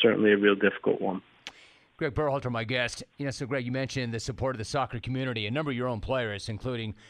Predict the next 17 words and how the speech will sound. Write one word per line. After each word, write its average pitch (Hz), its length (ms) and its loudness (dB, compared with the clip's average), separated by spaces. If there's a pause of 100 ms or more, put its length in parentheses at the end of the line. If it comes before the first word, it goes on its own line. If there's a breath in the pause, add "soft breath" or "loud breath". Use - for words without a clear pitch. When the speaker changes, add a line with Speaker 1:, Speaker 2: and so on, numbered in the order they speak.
(180 soft breath)
Speaker 2:
Christian 131 460 -4
Pulisic, 117 720 -4
Matt 107 280 -2
Turner, 123 580 -4
Timothy 113 260 -6
Weah, 120 360 -2
they 123 240 -4
all 139 260 0
continue 131 540 -4
to 107 80 -4
have 113 180 -2
your 110 120 -4
back 117 400 -2 (260 soft breath)
throughout 135 220 0
the 127 80 -2
entire 120 300 -2
thing. 117 380 -2